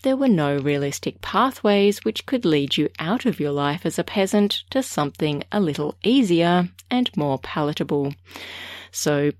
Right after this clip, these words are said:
when a raggedy man rode in on a donkey to your town or village and called for volunteers to accompany him to Jerusalem to liberate the Holy Land from evil Muslims, you may have sat up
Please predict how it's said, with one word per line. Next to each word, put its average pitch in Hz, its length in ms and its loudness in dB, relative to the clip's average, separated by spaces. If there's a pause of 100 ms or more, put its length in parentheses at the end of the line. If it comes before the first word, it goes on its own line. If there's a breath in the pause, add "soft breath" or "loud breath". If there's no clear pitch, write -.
when 156 200 0
a 143 100 -2
raggedy 147 420 0
man 147 360 -2
rode 147 260 0
in 151 300 0
on 156 160 -6
a 143 80 -8
donkey 190 560 0
to - 180 -4
your 143 140 -2
town 151 500 -2
or 147 160 -2
village 180 800 2
and 147 280 -6
called 147 360 -2
for 156 120 -4
volunteers 147 760 -2
to - 180 -6
accompany 147 580 -6
him 147 280 -4
to - 180 -6
Jerusalem 156 880 0
to - 180 -8
liberate 147 680 0
the 139 120 -4
Holy 180 460 2
Land 147 440 -2
from - 380 -6
evil 151 300 -4
Muslims, 202 760 2 (500 loud breath)
you 285 140 2
may 147 260 2
have 156 240 -6
sat 160 300 -6
up 151 280 -6